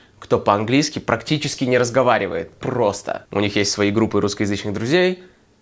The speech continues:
и все, и больше <laughs> ничего не надо. Ну и, естественно, английский у них плохой, но они не знают, что по этому поводу можно сделать и как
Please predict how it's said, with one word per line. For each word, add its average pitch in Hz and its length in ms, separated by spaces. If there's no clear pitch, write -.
и 113 80
все, 190 280
и 127 60
больше 117 340
<laughs> - 0
ничего 135 400
не 131 100
надо. 110 360
Ну 208 140
и, 214 60
естественно, 139 420
английский 113 340
у - 20
них 101 160
плохой, 160 440
но 120 580
они 113 240
не 110 80
знают, 117 260
что - 200
по 104 100
этому 98 240
поводу 104 280
можно 98 260
сделать 123 420
и - 40
как - 440